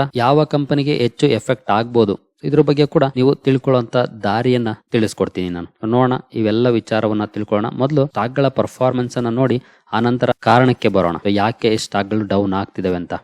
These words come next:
So, ಮೊದಲಿಗೆ ಕೆ ಪಿ ಐ ಗ್ರೀನ್ ಎನರ್ಜಿ ನೋಡ್ಬೋದು, ಫೈವ್ ಪರ್ಸೆಂಟ್ ಲೋಯರ್ ಸರ್ಕ್ಯೂಟ್ ಅಲ್ಲಿ ಸ್ಟಾಕ್ ಕ್ಲೋಸಿಂಗ್ ಅನ್ನ ಕೊಟ್ಟಿದೆ. In case ನಾವು ಫೈವ್ ಡೇಸ್ ಪರ್ಫಾರ್ಮೆನ್ಸ್ ಅನ್ನ ನೋಡಿದ್ರೆ ಫಿಫ್ಟೀನ್ ಪರ್ಸೆಂಟ್ ಗಿಂತ ಜಾಸ್ತಿ ಡೌನ್ ಆಗಿದೆ.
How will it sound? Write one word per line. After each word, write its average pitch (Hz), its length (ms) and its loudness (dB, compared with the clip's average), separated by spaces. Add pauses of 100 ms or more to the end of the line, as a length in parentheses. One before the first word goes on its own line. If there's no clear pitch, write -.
(140)
So, 131 60 0
ಮೊದಲಿಗೆ 135 400 4
ಕೆ 120 200 2
ಪಿ 123 160 0
ಐ 120 100 6
ಗ್ರೀನ್ 110 300 2
ಎನರ್ಜಿ 98 400 -2 (100)
ನೋಡ್ಬೋದು, 120 360 4 (140)
ಫೈವ್ 113 160 4
ಪರ್ಸೆಂಟ್ 110 440 -2
ಲೋಯರ್ 107 220 4
ಸರ್ಕ್ಯೂಟ್ - 360 -4
ಅಲ್ಲಿ 107 140 0
ಸ್ಟಾಕ್ - 300 -6
ಕ್ಲೋಸಿಂಗ್ 101 260 -2
ಅನ್ನ 101 120 -2
ಕೊಟ್ಟಿದೆ. 104 300 -2 (400)
In 113 100 -4 (100)
case 135 220 4
ನಾವು 123 120 2
ಫೈವ್ 123 280 2
ಡೇಸ್ 131 200 0
ಪರ್ಫಾರ್ಮೆನ್ಸ್ 117 540 -2
ಅನ್ನ 113 100 -4
ನೋಡಿದ್ರೆ 120 260 0 (300)
ಫಿಫ್ಟೀನ್ 131 440 -4
ಪರ್ಸೆಂಟ್ 113 360 -4
ಗಿಂತ 110 200 -6
ಜಾಸ್ತಿ 95 420 -2
ಡೌನ್ 101 240 -2
ಆಗಿದೆ. 98 300 -4